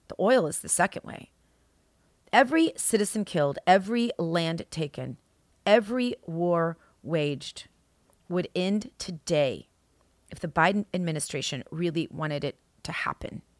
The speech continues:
The resources are there. The technology is there. The industriousness of the American people is there. Bottom line, they don't want it to stop. These globalist elites,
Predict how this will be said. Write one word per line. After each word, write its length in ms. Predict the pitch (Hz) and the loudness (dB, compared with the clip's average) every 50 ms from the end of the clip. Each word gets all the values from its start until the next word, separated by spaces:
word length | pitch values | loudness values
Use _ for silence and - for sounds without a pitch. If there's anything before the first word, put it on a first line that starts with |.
| _ _ _ _ _ _ _ _ _ _ - | _ _ _ _ _ _ _ _ _ _ -8
The 100 | 190 175 | -4 0
resources 600 | 202 294 285 - 196 143 139 - - - 151 151 | 2 2 2 4 2 0 0 -2 -4 -6 -6 -6
are 100 | 131 - | -6 -4
there. 360 | 143 127 87 82 85 - _ _ _ _ _ _ _ _ _ _ _ _ _ _ _ _ - | -4 -4 -4 -4 -10 -14 _ _ _ _ _ _ _ _ _ _ _ _ _ _ _ _ -8
The 80 | 170 | -6
technology 640 | 170 - 202 165 - 165 151 143 139 135 131 - 147 | -2 0 0 0 0 0 0 0 0 -2 -4 -2 -4
is 140 | 139 131 - | -2 -2 -2
there. 340 | - 127 127 139 175 185 - _ _ _ _ _ _ _ _ _ _ - | -2 -2 0 -2 -2 -4 -8 _ _ _ _ _ _ _ _ _ _ -4
The 100 | 185 185 | 0 2
industriousness 680 | 185 170 160 151 143 - - 160 143 - - 156 147 - | 2 4 2 2 0 0 -4 -4 -4 -4 -2 -4 -4 -4
of 80 | 160 - | -4 -4
the 100 | 160 156 | -4 -4
American 420 | 147 151 147 139 139 - 151 139 | -2 -2 -2 -4 -4 -6 -8 -10
people 460 | - - - 180 170 - - 180 175 - | -10 -6 -6 -6 -4 -2 -2 -4 -2 -2
is 240 | - 156 143 - - - | -6 -6 -6 -8 -12 -12
there. 500 | 143 143 151 143 135 135 160 208 226 - _ _ _ _ _ _ _ _ _ _ _ _ _ _ _ _ _ _ _ _ _ _ _ _ _ _ _ _ _ _ _ _ _ _ _ _ _ _ _ _ _ - | -10 -4 -2 -2 0 2 0 0 -2 -4 _ _ _ _ _ _ _ _ _ _ _ _ _ _ _ _ _ _ _ _ _ _ _ _ _ _ _ _ _ _ _ _ _ _ _ _ _ _ _ _ _ 0
Bottom 260 | 190 185 190 196 190 | 4 4 4 4 4
line, 260 | 185 180 185 196 202 - _ _ _ - 180 | 2 2 2 0 -2 -6 _ _ _ -12 -6
they 120 | - 165 | -4 -2
don't 140 | 160 160 151 | -2 -2 -2
want 120 | 151 147 | -4 -4
it 80 | 135 - | -6 -6
to 80 | - - | -8 -8
stop. 340 | - - - - 113 - _ _ _ _ _ _ _ _ _ _ _ _ _ _ _ - _ _ _ _ _ - | -8 -8 -8 -10 -14 -14 _ _ _ _ _ _ _ _ _ _ _ _ _ _ _ -20 _ _ _ _ _ -8
These 180 | 156 170 165 | -8 -6 -6
globalist 480 | 160 - 165 165 165 165 160 156 - - | -6 -4 -2 -2 0 0 -2 -2 -2 -6
elites, 440 | 165 151 165 170 208 - - - | -6 -4 -4 -4 -4 -4 -6 -8